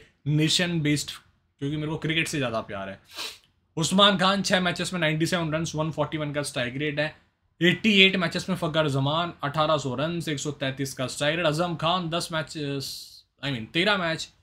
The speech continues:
दस की औसत, वन एट, वन थर्टी फ़ाइव का स्ट्राइक रेट, एटी एट रन है भाई के सिर्फ।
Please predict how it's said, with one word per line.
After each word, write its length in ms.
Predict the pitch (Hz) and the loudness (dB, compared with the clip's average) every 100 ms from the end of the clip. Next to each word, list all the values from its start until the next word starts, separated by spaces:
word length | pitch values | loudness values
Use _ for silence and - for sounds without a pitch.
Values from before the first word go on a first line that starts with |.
| _ 160 | _ -4
दस 200 | 196 - | -4 -2
की 140 | 170 | -2
औसत, 400 | 139 131 139 131 - 139 | -2 -2 -6 -8 -10 -4
वन 160 | 165 | -2
एट, 160 | 151 135 _ _ _ _ _ _ 127 | -4 -8 _ _ _ _ _ _ -6
वन 220 | 151 160 | -4 -2
थर्टी 220 | 147 147 | -2 -2
फ़ाइव 180 | 151 143 | -2 -4
का 60 | 151 | -4
स्ट्राइक 260 | 139 139 147 | -4 -2 -2
रेट, 140 | 151 | 0
एटी 240 | 135 135 | -2 0
एट 140 | 139 135 | -2 -2
रन 160 | 127 | -6
है 100 | 135 | -4
भाई 160 | 135 127 | -4 -4
के 120 | 131 | -6
सिर्फ। 260 | 131 139 | -6 -10